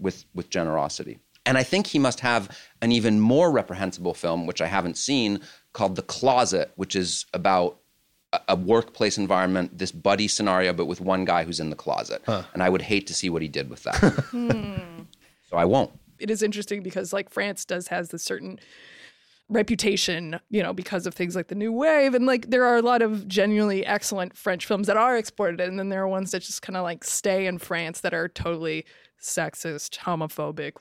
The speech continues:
Speaker 3: racist in ways that you would not think could exist now, but they still do. And they make a lo-, quite a lot of money.
Speaker 1: Well, there's a vast gulf between French auteurist cinema
Speaker 3: Yeah.
Speaker 1: and French commercial comedy, which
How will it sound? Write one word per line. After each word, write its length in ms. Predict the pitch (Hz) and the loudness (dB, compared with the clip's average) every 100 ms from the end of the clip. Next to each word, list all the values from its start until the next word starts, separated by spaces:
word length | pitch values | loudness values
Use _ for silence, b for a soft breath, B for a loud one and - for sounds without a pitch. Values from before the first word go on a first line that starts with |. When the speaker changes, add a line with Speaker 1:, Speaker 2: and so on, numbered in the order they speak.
| - | -12
Speaker 3:
racist 720 | 151 156 147 - 160 - - | -8 -6 -4 -4 -4 -4 -6
in 180 | - 175 | -6 -6
ways 320 | 165 156 156 | -4 -6 -6
that 300 | - 156 147 - B - | -4 -2 -2 -6 B 2
you 180 | 220 | 4
would 160 | 214 240 | 6 4
not 260 | 220 208 - | 4 0 -2
think 400 | 208 190 - - _ | -2 -2 -6 -18 _
could 200 | - 240 | 2 4
exist 560 | 247 196 202 196 - - | 4 4 2 2 -4 -4
now, 260 | 185 170 160 | -4 -4 -4
but 140 | 185 | -6
they 220 | 180 170 - | -6 -8 -10
still 280 | - - 170 | -6 0 0
do. 160 | 175 160 | 0 0
And 120 | 185 | 2
they 40 | |
make 200 | 208 202 | 2 2
a 40 | 180 | 0
lo-, 120 | 180 | -2
quite 180 | - 220 | 0 2
a 60 | 180 | 2
lot 140 | 160 | 0
of 60 | 165 | 0
money. 380 | 185 - - 226 B | -2 -2 -6 -10 B
Speaker 1:
Well, 100 | 123 | -6
there's 220 | 123 135 | -4 0
a 40 | 135 | 0
vast 640 | 104 120 131 143 - - | 2 4 4 2 -2 0
gulf 420 | 107 101 107 - | 4 4 2 -4
between 600 | - - - 101 98 92 - | -8 -6 -2 0 0 -2 -6
French 800 | - - 104 98 98 - - - _ - | -16 -4 0 2 0 -4 -8 -12 _ -4
auteurist 720 | 92 - - 98 98 98 - - | -4 -4 0 2 2 0 -4 -2
cinema 560 | 95 95 101 104 104 | 0 0 2 2 0
Speaker 3:
Yeah. 220 | - 107 87 | -4 -2 0
Speaker 1:
and 260 | 87 85 | 0 -4
French 520 | - - 92 87 - | -8 -2 -2 0 -4
commercial 440 | - 92 85 - 80 | -6 -2 -2 -2 -6
comedy, 460 | - 76 73 65 | -4 -4 -2 -4
which 400 | 58 82 - - | -4 -2 -2 -4